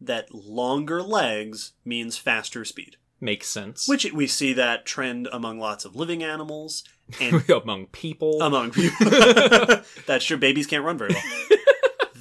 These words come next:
Speaker 1: Then, and, and so that's sort of been this running understanding.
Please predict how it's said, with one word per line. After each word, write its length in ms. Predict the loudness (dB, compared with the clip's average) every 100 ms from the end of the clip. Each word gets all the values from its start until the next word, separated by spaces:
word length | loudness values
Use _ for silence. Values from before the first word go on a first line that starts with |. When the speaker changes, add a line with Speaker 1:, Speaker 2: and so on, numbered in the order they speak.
| -6
Speaker 1:
Then, 380 | -2 -2 -2 0
and, 160 | 0
and 240 | 0 -2 -2
so 420 | 0 2 2 -2 -6 _ _ _ -18 -2
that's 280 | 0 0 0
sort 240 | 0 0
of 140 | -2
been 140 | -4 -2
this 280 | -2 -2 -6
running 540 | -2 0 0 -2 -4
understanding. 920 | -4 -6 -6 -6 -4 -4 -4 -8 -12